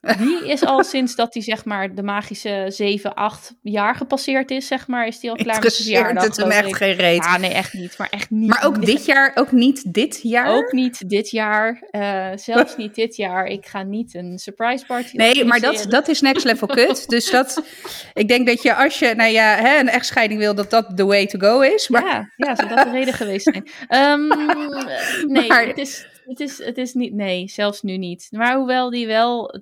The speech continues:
Speaker 1: de laatste tijd wat, nou, gevoeliger wil ik niet zeggen, maar hij kan zich indenken dat het misschien wel waardevol zou zijn om aan bepaalde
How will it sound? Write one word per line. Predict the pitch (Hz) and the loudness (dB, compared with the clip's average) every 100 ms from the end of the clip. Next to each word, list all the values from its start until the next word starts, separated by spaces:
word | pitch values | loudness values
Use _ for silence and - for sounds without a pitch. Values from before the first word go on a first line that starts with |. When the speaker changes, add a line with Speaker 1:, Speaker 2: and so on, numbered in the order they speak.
| _ | _
Speaker 1:
de | - 180 190 | -20 -14 -8
laatste | 214 226 - 220 | -6 -6 -8 -8
tijd | 214 208 214 - _ _ _ _ _ _ _ _ _ _ _ | -4 -4 -6 -12 _ _ _ _ _ _ _ _ _ _ _
wat, | 202 208 202 - - _ _ _ - | 0 2 2 -4 -14 _ _ _ -16
nou, | 190 - | -14 -10
gevoeliger | 196 - 240 294 262 240 | -12 -2 2 2 2 0
wil | 220 | 2
ik | 214 214 | 0 -2
niet | 196 | -4
zeggen, | - 170 - 185 | -4 -6 -6 -6
maar | 180 202 | -6 -6
hij | 208 | -6
kan | - 262 285 | -2 -2 -2
zich | 269 220 - | -2 -6 -4
indenken | 240 277 277 277 277 277 262 247 | 0 0 2 0 0 -2 -4 -4
dat | 220 233 | -6 -6
het | 220 - | -8 -8
misschien | 202 - - 262 247 | -10 -8 -4 -2 -2
wel | 202 185 | -4 -4
waardevol | 202 247 240 220 226 | -2 -2 -2 -6 -6
zou | 208 202 | -6 -4
zijn | 202 208 226 | -2 -2 -2
om | 202 | -6
aan | 190 185 | -8 -8
bepaalde | 175 - 220 247 339 269 202 | -10 -8 0 2 2 0 -2